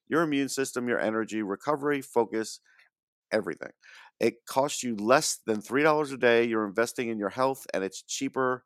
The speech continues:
than your cold brew habit. It's a lifestyle friendly, it's lifestyle friendly whether you eat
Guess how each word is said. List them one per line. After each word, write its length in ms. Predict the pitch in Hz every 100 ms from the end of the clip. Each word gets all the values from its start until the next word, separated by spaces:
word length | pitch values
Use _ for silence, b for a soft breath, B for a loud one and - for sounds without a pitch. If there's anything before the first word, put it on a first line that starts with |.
| _ _ _ -
than 140 | 107
your 80 | 107
cold 340 | - 113 107
brew 220 | - 104 98
habit. 380 | 92 87 - - -
It's 140 | -
a 40 |
lifestyle 520 | 82 95 117 - 113 110
friendly, 480 | - 139 139 143
it's 200 | - 104
lifestyle 380 | 117 143 - 147
friendly 380 | 143 123 117 117
whether 220 | 107 95
you 100 | 95
eat 180 | - 98